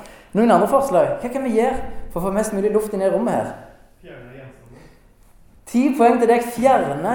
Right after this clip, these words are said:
Speaker 1: gjenstander. Fjerne de tingene som opptar, opptar lufta som plass. Så hvis jeg flytter den stolen der, hadde vi på en måte, la oss si at vi kunne på en måte farge luftpartiklene da. Så jeg har tatt vekk den stolen der, så vil dere sett at det der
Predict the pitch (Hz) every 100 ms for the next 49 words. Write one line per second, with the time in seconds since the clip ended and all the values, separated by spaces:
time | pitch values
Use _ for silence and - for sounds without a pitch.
0 | 233 220 147 - - 185 254 107 98 -
1 | - - - - - - 262 208 180 233
2 | 233 226 240 254 190 - 220 220 - 208
3 | 208 208 - - - 185 185 - 180 -
4 | 160 214 214 240 233 120 98 - 180 262
5 | 269 - - - - 196 - 214 - 202
6 | 214 - 202 269 135 104 - - - 180
7 | 180 208 202 185 185 160 175 - 175 175
8 | - 151 - 147 147 143 147 127 147 131
9 | 143 - 147 110 104 143 143 143 160 -
10 | - 160 175 - 151 120 90 - - -
11 | - - - _ 170 208 214 220 - 202
12 | 202 190 - 202 196 123 156 160 165 165
13 | - 214 - - - - - - 156 156
14 | 160 151 147